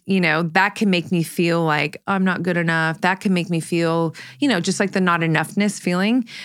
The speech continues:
But for me, it does something different, you know?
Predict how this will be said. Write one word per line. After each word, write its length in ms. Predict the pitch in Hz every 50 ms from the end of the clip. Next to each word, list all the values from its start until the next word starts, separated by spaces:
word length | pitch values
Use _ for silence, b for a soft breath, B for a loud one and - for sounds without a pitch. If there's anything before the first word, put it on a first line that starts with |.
| B B _
But 100 | 202 160
for 160 | - 190 190
me, 560 | 185 185 202 233 262 262 214 190 180 185 170 b b b b b b _ _ _ _ _ _ _ _ _ _ _ _
it 140 | - 185 170
does 200 | - 190 190 185
something 320 | - 196 185 170 165 156 151
different, 480 | - 202 190 - - - 110 - - - _
you 140 | - 180 170
know? 340 | 160 147 147 156 180 202